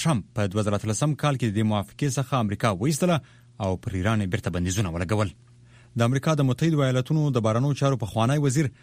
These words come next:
او نظامي څیره کولن پاول د کورونا وایرس له کبله په څلور اتیا کلنۍ کې مړ شو.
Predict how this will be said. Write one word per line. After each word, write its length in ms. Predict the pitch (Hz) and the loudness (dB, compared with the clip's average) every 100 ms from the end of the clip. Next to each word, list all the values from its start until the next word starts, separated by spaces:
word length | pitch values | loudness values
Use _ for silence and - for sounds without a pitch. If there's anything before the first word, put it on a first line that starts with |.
| 104 | 0
او 40 | 104 | 0
نظامي 340 | 90 107 165 - | 0 0 0 0
څیره 320 | 170 185 - - | 0 0 -2 -2
کولن 260 | 107 104 - | 0 0 0
پاول 240 | 175 175 165 - - 107 | 0 0 0 -6 -8 -2
د 60 | 101 - | -2 0
کورونا 220 | 110 151 147 | 0 2 2
وایرس 240 | 135 135 | 0 -2
له 60 | 113 | -2
کبله 260 | 110 127 143 139 | 0 0 0 0
په 140 | 117 104 | -2 -2
څلور 240 | 127 139 | 0 2
اتیا 180 | 107 104 95 | 0 -2 -2
کلنۍ 260 | 98 110 123 | 0 0 0
کې 120 | 110 92 | -2 -2
مړ 80 | - | -2
شو. 120 | 110 | -4